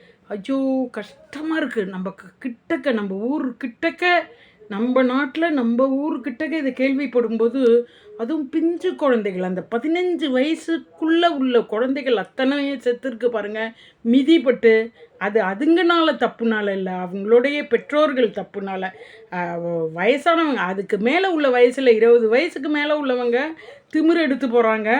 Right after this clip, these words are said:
அவங்களா போறாங்க, கேடு கெட்டவங்களெல்லாம் பார்க்க போறாங்க. அவங்க கும்பல்ல போய் தொலையட்டும், அதை பத்தி கவலை இல்ல.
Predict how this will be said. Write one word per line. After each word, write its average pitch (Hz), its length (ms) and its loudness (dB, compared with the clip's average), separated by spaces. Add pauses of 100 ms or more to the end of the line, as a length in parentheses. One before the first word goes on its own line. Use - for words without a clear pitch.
(140)
அவங்களா 277 420 0
போறாங்க, 214 480 -2 (600)
கேடு 285 300 4
கெட்டவங்களெல்லாம் 220 880 0
பார்க்க 247 320 -2
போறாங்க. 196 360 -8
அவங்க 285 500 -4
கும்பல்ல 302 640 -4 (120)
போய் 320 300 -4
தொலையட்டும், 214 580 0
அதை 202 240 -6
பத்தி 240 280 -6
கவலை 208 300 -8
இல்ல. 190 240 -10